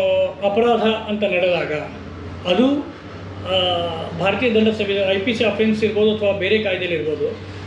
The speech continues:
ಆ ಕಾಯ್ದೆ ಮುಖಾಂತರ ಅನಧಿಕೃತವಾಗಿ ಅವ್ಯವಹಾರಕ್ಕಾಗಿ ಹಣವನ್ನ ಅಥವಾ, ಆ, ಅದಕ್ಕೆ ಸಂಬಂಧಪಟ್ಟಂತ ಆಸ್ತಿಯನ್ನ ಬೇರೆ ಮೂರನೇ ವ್ಯಕ್ತಿ,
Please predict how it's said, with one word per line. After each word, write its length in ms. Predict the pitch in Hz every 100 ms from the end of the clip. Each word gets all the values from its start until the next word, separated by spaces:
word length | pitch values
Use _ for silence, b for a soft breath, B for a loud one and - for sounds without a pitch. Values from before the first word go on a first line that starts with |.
| - - 208
ಆ 260 | 294 302
ಕಾಯ್ದೆ 320 | 233 233 226
ಮುಖಾಂತರ 540 | 214 202 208 208 208 196
ಅನಧಿಕೃತವಾಗಿ 1040 | 170 - 180 277 302 262 254 233 220 208
ಅವ್ಯವಹಾರಕ್ಕಾಗಿ 840 | 208 240 226 214 214 202 208 214 220 -
ಹಣವನ್ನ 460 | 175 190 214 202 196 190 202 B B - 185
ಅಥವಾ, 580 | 185 190 180 180 - - - -
ಆ, 280 | - 190 180
ಅದಕ್ಕೆ 260 | 180 196 196
ಸಂಬಂಧಪಟ್ಟಂತ 520 | 196 214 208 202 196
ಆಸ್ತಿಯನ್ನ 500 | 160 208 208 220 202 202 196 160
ಬೇರೆ 240 | 202 233
ಮೂರನೇ 360 | 208 208 247 254
ವ್ಯಕ್ತಿ, 380 | 226 - 165